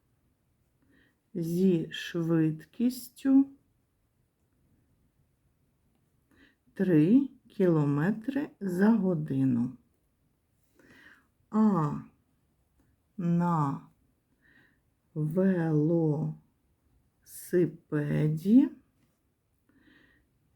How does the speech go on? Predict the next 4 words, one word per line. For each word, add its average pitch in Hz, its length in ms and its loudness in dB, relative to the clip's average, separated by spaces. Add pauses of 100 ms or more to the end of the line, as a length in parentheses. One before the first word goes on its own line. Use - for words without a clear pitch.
зі 160 640 -2
швидкістю 160 1800 -2 (2750)
дванадцять 165 1040 2
кілометрів 165 920 -2